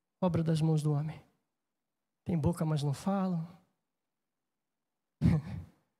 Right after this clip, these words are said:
Tem ouvidos, mas não ouvem. Nariz, mas não cheira. Boca, mas não fala. Pés, mas não andam.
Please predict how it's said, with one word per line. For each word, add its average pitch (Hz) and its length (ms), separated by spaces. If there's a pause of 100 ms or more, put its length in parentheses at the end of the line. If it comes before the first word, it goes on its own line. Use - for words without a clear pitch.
(160)
Tem 156 80
ouvidos, 151 360
mas 151 200
não 143 120
ouvem. 165 440
Nariz, 151 280
mas 147 200
não 139 80
cheira. 180 400
Boca, 156 320
mas 151 160
não 143 120
fala. 175 420 (300)
Pés, 170 180
mas 156 200
não 143 180
andam. 180 300